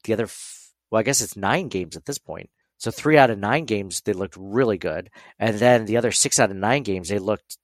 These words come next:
I'd say, subpar for the most part, the offense. And you know they're not playing six of the top,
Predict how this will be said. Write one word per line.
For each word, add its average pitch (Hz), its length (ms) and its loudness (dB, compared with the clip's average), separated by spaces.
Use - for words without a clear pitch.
I'd 147 160 2
say, 135 120 4
subpar - 680 2
for - 100 -14
the 92 60 -8
most 110 260 -6
part, - 300 -8
the 101 80 -2
offense. 107 480 2
And 123 100 -4
you 135 80 0
know 151 140 8
they're 170 100 4
not 131 200 6
playing 135 220 -2
six - 320 2
of 107 60 -4
the 98 80 0
top, - 460 0